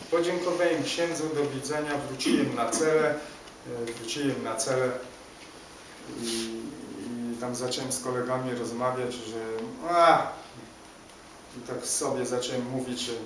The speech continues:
no nie, nie ma Boga, to przypadek, tam to w piwnicy, to wszystko przypadek, wszystko ten. Chciałem zacząć wierzyć w teorię Darwina,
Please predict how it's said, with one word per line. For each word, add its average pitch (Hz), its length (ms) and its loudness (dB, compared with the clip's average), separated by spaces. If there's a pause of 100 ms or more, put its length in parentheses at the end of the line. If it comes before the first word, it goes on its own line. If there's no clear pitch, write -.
(120)
no 156 120 0
nie, 165 260 4
nie 160 180 6
ma 143 120 6
Boga, 131 320 2
to 214 240 4
przypadek, 131 720 0
tam - 280 4
to 135 80 -2
w - 160 -2
piwnicy, - 420 -2
to 190 140 -8
wszystko - 360 0
przypadek, 165 840 4
wszystko - 380 -4
ten. 156 200 -2 (480)
Chciałem 185 360 4
zacząć 175 540 4
wierzyć 165 500 0
w - 160 -8
teorię 160 400 6
Darwina, 139 580 2